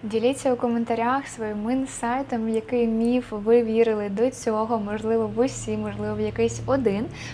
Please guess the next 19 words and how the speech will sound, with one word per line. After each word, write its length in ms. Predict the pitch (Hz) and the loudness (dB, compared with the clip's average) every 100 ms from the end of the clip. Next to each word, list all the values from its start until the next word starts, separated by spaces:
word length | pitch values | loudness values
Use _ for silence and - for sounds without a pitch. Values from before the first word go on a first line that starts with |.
| - | 2
або, 140 | 226 | 2
можливо, 420 | 240 226 226 254 | 4 4 4 4
щось 340 | 233 - 233 233 | 2 0 0 -2
ви 80 | |
вже 180 | 208 202 | -4 -4
перевірили 540 | 190 226 240 214 208 196 | -4 0 2 2 -2 -4
на 100 | 190 | -4
практиці, 560 | 202 214 - 285 - - | 0 0 0 -6 -6 -4
пробували, 540 | 208 233 262 247 240 233 | 0 2 2 2 2 2
але 180 | 202 190 | -2 -2
не 140 | 202 | -4
виходило, 600 | 208 196 190 196 214 277 | -4 -2 -2 0 0 -2
і 80 | 262 | -2
тепер 300 | 220 196 202 | -6 -4 -4
зрозуміли, 600 | 202 196 196 190 190 190 208 | -4 -4 -4 -4 -2 -4 -6
що, 160 | - 185 - | -6 -6 -2
а 140 | 196 | -2
треба 260 | 202 202 196 | 0 -2 -2
було 320 | 190 190 | -2 0